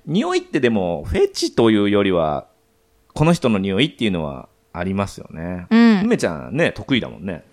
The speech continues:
Speaker 1: 嗅ぎ分け。
Speaker 2: うん。何フェチかって言ったら匂いフェチって答えるんですけど、
Speaker 1: うん。
Speaker 2: 匂いが好きだから好きになるっていうのは一回もないなと思って、
Speaker 1: うん。
Speaker 2: 好きな人の匂いは嗅いでたいみたいなのがあるから、
Speaker 1: はいはい。
Speaker 2: これは匂いフェチなのかなってちょっと疑問に思ったんですけど。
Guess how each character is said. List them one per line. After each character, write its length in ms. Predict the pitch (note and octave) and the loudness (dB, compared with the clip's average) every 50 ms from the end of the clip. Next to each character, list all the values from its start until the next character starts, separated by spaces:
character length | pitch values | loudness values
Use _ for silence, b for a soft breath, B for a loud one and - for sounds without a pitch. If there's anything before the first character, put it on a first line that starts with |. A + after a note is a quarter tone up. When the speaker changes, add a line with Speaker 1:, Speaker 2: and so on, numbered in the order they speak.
| _ | _
Speaker 1:
嗅 120 | - - F#2 | -12 -8 -4
ぎ 120 | F#2 F2+ | -2 -2
分 160 | D#2+ D2 - | -2 -2 -4
け。 140 | - D2+ - - _ _ | -8 -12 -14 -16 _ _
Speaker 2:
う 80 | - A3 | 2 4
ん。 180 | A3 G#3+ G#3 | 4 6 6
何 240 | A3 A#3+ C4+ D#4+ D#4+ | 6 6 4 4 2
フ 80 | - F4+ | 2 2
ェ 80 | F#4 | 0
チ 140 | F4+ - - | 0 -2 -4
か 140 | - F4 E4+ | 0 0 0
っ 40 | E4 | 0
て 40 | - | 0
言 20 | |
っ 20 | - | -2
た 80 | G3 F3 | 0 2
ら 60 | F#3+ | 4
匂 200 | G3 G#3 A3 A#3 | 4 6 6 4
い 60 | A#3 | 2
フ 80 | - B3+ | 0 0
ェ 40 | G#3+ | -4
チ 120 | - - | -4 -8
っ 20 | |
て 60 | - - | -10 -10
答 260 | - - F3+ - G3+ | -10 -12 -4 -2 -2
え 40 | G3+ | -2
る 80 | F3 - | -2 -4
ん 40 | |
で 60 | - F3 | -6 -8
す 80 | - | -10
け 120 | - F3 F3 | -10 -8 -4
ど、 120 | F#3+ F#3+ | -2 0
Speaker 1:
う 40 | G#3+ | 0
ん。 260 | G#3 F#3 E3+ - B B B B B B | 0 0 -2 -6 B B B B B B
Speaker 2:
匂 280 | G#3 A#3 C#4 E4 G4 G#4+ | 2 2 4 4 4 4
い 80 | G#4 F#4 | 6 6
が 100 | D#4 D#4+ | 4 4
好 100 | - - | 2 0
き 140 | - D4+ B3+ | -4 0 0
だ 80 | C4 G#3+ | 0 0
か 120 | - F3+ | 0 -2
ら 40 | G#3+ | -4
好 80 | - - | -4 -4
き 140 | - G#3+ G3+ | 0 2 2
に 60 | F#3 | 2
な 100 | F#3 F#3+ | 2 2
る 100 | F#3+ F#3+ | 0 0
っ 20 | |
て 160 | F3+ - G#3+ | -2 -2 0
い 20 | G#3+ | 2
う 40 | G3+ | 2
の 120 | G#3 G#3+ | 4 4
は 300 | A3 G3 D3+ G#2 - - _ _ _ _ | 4 2 2 -2 -6 -12 _ _ _ _
一 180 | - F#3+ - | -6 -6 -2
回 160 | _ A#3 A#3 | _ 4 4
も 140 | G#3+ G#3 G#3+ | 6 6 4
な 100 | G#3+ A3 | 4 2
い 60 | G#3 | 0
な 160 | F#3+ E3 F3 - | 0 -2 -4 -6
と 100 | - F3+ | -8 -8
思 140 | F3 E3+ | -8 -8
っ 40 | F3 | -8
て、 320 | - _ _ - D4+ A#3 - | -12 _ _ -4 -2 0 0
Speaker 1:
う 40 | |
ん。 260 | F#2+ F2+ E2 D2 F2 G2 _ _ _ _ b b b b b - | -2 -2 -4 -6 -10 -14 _ _ _ _ b b b b b -12
Speaker 2:
好 60 | - | -6
き 140 | - G#4+ G#4 | -2 0 2
な 120 | G#4+ A4 | 2 2
人 160 | - - D4+ C#4 | 2 0 0 2
の 100 | B3+ A#3 | 4 4
匂 300 | A3+ A#3 B3 C4 C#4 C4+ | 4 4 4 2 2 2
い 100 | A#3+ A3+ | 2 2
は 340 | C4+ E4+ D4 - - - - _ _ _ _ _ _ _ _ | 2 2 2 2 0 -4 -10 _ _ _ _ _ _ _ _
嗅 220 | - - A#3+ A3 | -6 0 2 4
い 60 | A3+ | 4
で 100 | G#3+ A3 | 4 2
た 140 | G#3+ - G#3+ | 2 2 2
い 60 | G3+ | 2
み 100 | G3 F#3 | 2 0
た 100 | F#3+ F3+ | 0 -2
い 40 | F3 | -4
な 80 | F3 E3+ | -4 -4
の 100 | E3+ E3+ | -6 -6
が 80 | E3+ | -6
あ 60 | F3 E3+ | -6 -6
る 80 | E3 | -6
か 140 | - E3 E3 | -8 -6 -2
ら、 140 | F#3+ G#3+ G3+ | 0 0 2
Speaker 1:
は 140 | - F3+ D#2+ | 2 0 -2
い 40 | |
は 220 | - - D#2+ D2 C2+ | -4 -8 -10 -12 -12
い。 100 | - - _ _ _ - _ | -14 -18 _ _ _ -20 _
Speaker 2:
こ 160 | - - - - | -14 -8 -4 0
れ 80 | F4 | 2
は 80 | F4 E4+ | 2 2
匂 240 | D#4+ D4+ D4+ D#4+ F4 | 2 4 4 4 4
い 80 | F4+ | 4
フ 80 | - G4 | 4 2
ェ 60 | F#4 | 0
チ 100 | - - | 0 2
な 100 | A3+ F#3 | 0 0
の 80 | E3 - | 0 -2
か 120 | - F#3 | -2 -2
な 120 | F#3 F#3+ | -2 -2
っ 40 | F#3+ | -2
て 240 | - _ _ - E3 | -4 _ _ -14 -8
ち 80 | - A3 | -6 -6
ょ 20 | |
っ 20 | G#3 | -6
と 100 | - E3 | -6 -8
疑 140 | E3+ F#3 F#3+ | -4 -2 -2
問 240 | F#3 F#3 F#3 F#3+ | -2 0 0 0
に 120 | F#3 F#3 F3+ | 0 0 0
思 160 | F#3 F#3 F#3+ | -2 -2 -4
っ 40 | F#3 | -4
た 120 | - - | -6 -10
ん 40 | - | -12
で 60 | F3+ | -12
す 80 | - - | -14 -14
け 120 | - - | -14 -12
ど。 240 | - - - - - | -12 -12 -12 -14 -16